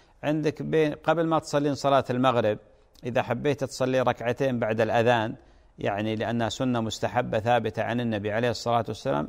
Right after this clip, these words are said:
لا حرج. إذا حبيت تصلين بين ال-، الأذان والإقامة لصلاة العشاء، لا حرج. طبعًا أنت تصلين في البيت،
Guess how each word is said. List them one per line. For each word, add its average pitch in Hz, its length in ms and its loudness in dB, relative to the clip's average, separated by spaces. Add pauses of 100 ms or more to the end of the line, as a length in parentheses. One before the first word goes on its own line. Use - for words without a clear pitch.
لا 160 200 4
حرج. 117 300 0 (540)
إذا 131 160 -2
حبيت 147 400 -2
تصلين 139 440 -2
بين 131 200 0
ال-، 123 300 -2 (420)
الأذان 123 580 0 (300)
والإقامة 123 580 0
لصلاة 117 480 0
العشاء، 117 480 0 (380)
لا 143 140 6
حرج. 95 300 -2
طبعًا 117 500 -2
أنت 131 140 -6
تصلين 147 340 0
في 147 80 -2
البيت، 156 380 0